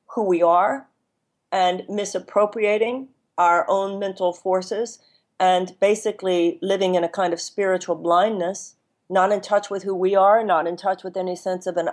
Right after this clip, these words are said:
otherworldly or transcendent identity, which makes us completely fractured in our relationships with the rest of the universe, with the earth, and with each other. The way out of that, the journey out of that, is the spiritual path,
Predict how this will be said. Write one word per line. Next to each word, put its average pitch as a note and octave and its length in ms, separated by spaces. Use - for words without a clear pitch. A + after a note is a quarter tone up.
otherworldly F3 600
or E3 100
transcendent F3 640
identity, F#3+ 720
which G3+ 260
makes G3+ 260
us G3 160
completely G3 840
fractured G#3+ 540
in F3+ 120
our E3+ 140
relationships F3 720
with D#3+ 120
the F3 80
rest E3+ 180
of E3 80
the D#3+ 100
universe, G#3 480
with E3+ 140
the E3+ 140
earth, E3+ 260
and D3+ 180
with D3+ 200
each D3 180
other. - 360
The G3 160
way G#3+ 400
out B3 260
of G#3+ 140
that, C3+ 340
the F3 260
journey G3+ 400
out A#3 300
of F#3+ 80
that, E3 240
is G3 160
the G#3+ 100
spiritual G#3 500
path, - 440